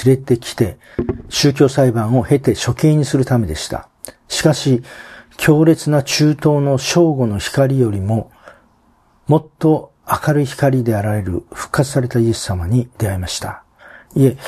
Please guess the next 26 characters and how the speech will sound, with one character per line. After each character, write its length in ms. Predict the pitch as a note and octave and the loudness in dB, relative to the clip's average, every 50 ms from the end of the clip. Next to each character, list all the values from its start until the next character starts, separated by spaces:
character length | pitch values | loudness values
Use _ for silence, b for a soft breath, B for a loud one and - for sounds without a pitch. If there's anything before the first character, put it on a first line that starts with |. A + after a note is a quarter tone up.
| B B B B B B B - | B B B B B B B 0
イ 120 | B2 C3 | 2 2
エ 60 | C#3 | 2
ス 120 | C3 - - | 2 0 -2
様 280 | C#3 A#2+ A2+ A2 G#2+ | -2 0 0 -2 -2
が 220 | A2 B2+ B2 - - - | -2 -2 -2 -2 -2 -2
や 140 | C3 C3 B2+ | 0 0 0
っ 40 | |
て 220 | - - _ - D#3 | -2 -2 _ 0 0
来 160 | - - D3+ | 0 0 0
ら 160 | D3 D#3 E3 | 2 2 2
れ、 300 | D3+ C#3 G2+ - - b b b b b b _ _ _ _ _ _ _ _ _ _ _ _ _ _ _ _ _ | 2 0 -2 -4 -8 b b b b b b _ _ _ _ _ _ _ _ _ _ _ _ _ _ _ _ _
彼 240 | - D#3+ D3 C3+ C3 | 0 2 2 4 2
を 200 | C3+ C3+ A#2 C3 | 2 0 -2 0
召 140 | C3 C#3 D3 | 0 0 0
し 100 | - - | 0 0
て 120 | - - - | -2 -2 -2
く 80 | - | -2
だ 80 | A2+ F#2+ | -6 -8
さ 160 | - - E2 | -6 -6 -6
い 40 | - | -8
ま 60 | - | -8
し 120 | - - | -8 -10
た。 200 | - - - - _ _ _ - - _ _ _ _ _ _ _ _ _ _ _ _ _ _ _ _ _ _ _ _ _ _ _ _ _ _ _ _ _ _ _ _ _ _ - | -12 -14 -14 -16 _ _ _ -20 -20 _ _ _ _ _ _ _ _ _ _ _ _ _ _ _ _ _ _ _ _ _ _ _ _ _ _ _ _ _ _ _ _ _ _ -4
そ 180 | - - C3+ | 0 0 0
し 100 | C3+ - | 0 2
て、 300 | - D3 D3 C#3 C#3 C#3 | 2 0 0 0 -2 -8